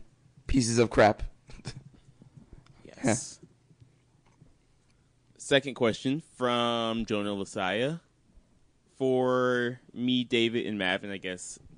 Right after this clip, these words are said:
Speaker 2: Aaron, you can chime in on your future. Has your U N C sports fandom changed since graduating?
Speaker 1: That's a good question. I can't say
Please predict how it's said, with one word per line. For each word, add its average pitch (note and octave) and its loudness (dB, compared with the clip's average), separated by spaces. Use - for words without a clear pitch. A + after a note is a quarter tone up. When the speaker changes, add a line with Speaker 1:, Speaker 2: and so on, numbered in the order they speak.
Speaker 2:
Aaron, G2 -2
you F#2+ -8
can F#2+ -12
chime F#2 -12
in F#2 -14
on E2 -12
your E2+ -8
future. - -10
Has C#3 0
your C#3 0
U B2+ 0
N F3 -2
C F#3 -6
sports - -6
fandom A#2 -6
changed F2 -12
since G#2+ -12
graduating? F2 -10
Speaker 1:
That's - 2
a A#2 8
good C#3 6
question. A2 2
I B2 8
can't - -2
say A#2+ 6